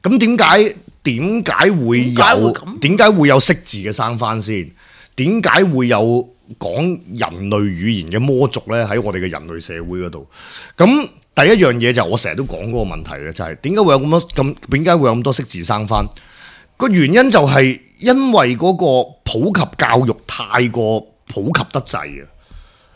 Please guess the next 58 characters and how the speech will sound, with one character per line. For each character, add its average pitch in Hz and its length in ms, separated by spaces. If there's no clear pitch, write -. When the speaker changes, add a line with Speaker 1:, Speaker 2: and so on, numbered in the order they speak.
Speaker 1:
尤 147 160
其 147 120
是 160 140
係 135 120
高 233 280
等 147 220
普 147 160
及 123 160
教 95 220
育。 80 100
高 320 260
等 254 180
普 233 160
及 220 180
教 175 180
育 151 100
有 - 0
一 160 40
個 208 160
問 131 220
題 92 240
呢， 139 180
就 113 180
係 101 240
佢 180 120
令 185 220
到 180 140
好 175 140
多 233 180
人 151 100
仿 - 260
似 - 220
係 123 180
受 107 140
過 117 100
高 135 160
等 110 180
教 87 180
育， 73 120
咁 294 200
於 330 140
是 - 180
乎 120 140
佢 175 100
嘅 175 120
ego， 180 640
佢 147 140
嘅 160 140
自 - 160
信 123 340
都 320 120
龐 120 400
大 135 200
到 160 120
不 208 100
得 190 120
之 190 180
了。 101 220